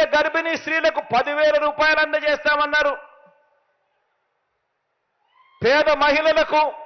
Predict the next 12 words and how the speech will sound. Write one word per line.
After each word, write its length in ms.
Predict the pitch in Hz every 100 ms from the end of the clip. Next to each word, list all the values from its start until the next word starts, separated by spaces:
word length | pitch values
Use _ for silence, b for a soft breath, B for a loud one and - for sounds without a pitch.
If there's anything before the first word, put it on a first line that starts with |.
| - - _ _ _ _ _ _ _ _ _ _ -
స్మార్ట్ 520 | - 180 226 302 - -
సెల్ 240 | 214 240 254
ఫోన్లు 320 | 294 302 302 294
ఉచితంగా 440 | - 294 285 294 285
ఇస్తామన్నారు. 680 | - 285 285 277 277 277 262 - - - _ _ _ _ _ _ _ _ _ _ _ _ _ _ _ _ _ _ _ -
సంవత్సరానికి 840 | - 240 302 302 294 294 320 330 320 302
ఒక 100 | 311
కుటు-, 240 | 294 302 269
సంవత్సరానికి 760 | 285 311 302 294 330 339 330 311 - - - _ _ _ _ _ -
ఒక్కో 340 | 196 - 302 277 285
కుటుంబానికి 720 | 330 330 320 320 320 311 269 - - _ _ _ _ _ _ _ 214
పన్నెండు 480 | 277 311 311 294